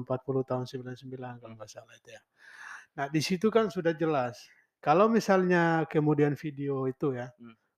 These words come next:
Speaker 1: video itu kemudian diambil atau gimana gitu,
Speaker 2: Mmm.
Speaker 1: tanpa ada konfirmasi dari si pemilik video itu
Speaker 2: Mmm.
Speaker 1: kemudian dijadiin berita,
Speaker 2: Mmm.
Speaker 1: maka, eee, di situ, itu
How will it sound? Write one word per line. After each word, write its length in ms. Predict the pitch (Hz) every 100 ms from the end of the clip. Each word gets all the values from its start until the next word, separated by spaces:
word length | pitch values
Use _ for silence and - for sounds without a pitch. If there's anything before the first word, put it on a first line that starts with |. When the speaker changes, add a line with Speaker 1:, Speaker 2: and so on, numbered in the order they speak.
| -
Speaker 1:
video 320 | 143 139 135 131
itu 360 | - 190 208 -
kemudian 640 | 151 139 135 135 131 131 127
diambil 880 | 131 131 131 127 151 185 151 139 135
atau 160 | 139 127
gimana 380 | 127 127 127 135
gitu, 280 | 151 - 123
Speaker 2:
Mmm. 100 | 110
Speaker 1:
tanpa 380 | 151 151 180 156
ada 140 | 143 143
konfirmasi 600 | 139 123 135 139 131 143
dari 180 | 131 131
si 120 | 127 135
pemilik 320 | 135 127 131 -
video 260 | 135 127
itu 240 | 147 185 143 -
Speaker 2:
Mmm. 220 | 135 131
Speaker 1:
kemudian 140 | 135 127
dijadiin 500 | 127 123 123 127 127
berita, 480 | 123 185 - 117 131 117
Speaker 2:
Mmm. 180 | 120 - - _ -
Speaker 1:
maka, 360 | 127 120 180 214 233 240 220
eee, 560 | 160 147 139 139 139 139 131
di 80 | 147
situ, 580 | - 214 - 151 135 143 -
itu 420 | 147 226 240 202